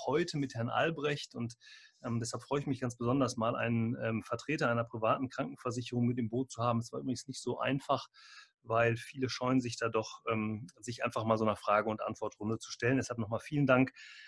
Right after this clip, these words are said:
an Herrn Albrecht und auch an die Barmenia Versicherung. Ja, Michael Albrecht vielleicht kurz, ähm, zu, zur Person. Er ist verheiratet, ähm,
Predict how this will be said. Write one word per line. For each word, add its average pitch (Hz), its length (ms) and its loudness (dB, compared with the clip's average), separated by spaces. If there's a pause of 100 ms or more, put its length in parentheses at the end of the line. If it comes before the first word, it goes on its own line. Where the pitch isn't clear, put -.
(140)
an 117 140 6
Herrn 113 140 4
Albrecht 113 480 0
und 113 160 -6
auch 113 140 -4
an 110 120 -8
die 107 100 -12
Barmenia 98 440 -2
Versicherung. 104 560 -6
Ja, 120 200 6 (480)
Michael 160 280 6
Albrecht 180 360 4
vielleicht 147 300 -2
kurz, - 480 -4
ähm, 143 640 2
zu, 139 260 -4
zur 127 280 -2
Person. 139 480 2
Er 143 80 2
ist 123 100 -4
verheiratet, 135 800 -2
ähm, 127 760 2